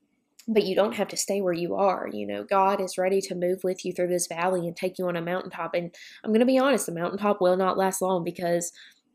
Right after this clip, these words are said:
you can't stay on a mountaintop long. The valleys are usually longer, and going up the mountain is, but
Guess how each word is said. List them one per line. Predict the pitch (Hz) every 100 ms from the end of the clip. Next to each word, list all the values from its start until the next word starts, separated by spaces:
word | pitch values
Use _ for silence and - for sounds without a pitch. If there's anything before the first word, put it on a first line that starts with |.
| _
you | 196
can't | 180 208 214
stay | 240
on | 262
a | 254
mountaintop | 226 - 170 165 -
long. | 170 185 214 -
The | 208
valleys | 202 196 208
are | 202
usually | 202 202 208 208
longer, | 190 190 226 180 185 190 - - - -
and | 190 180 175
going | 190 185
up | 185 185
the |
mountain | 180 170 180
is, | 180 175 -
but | - 202 190 -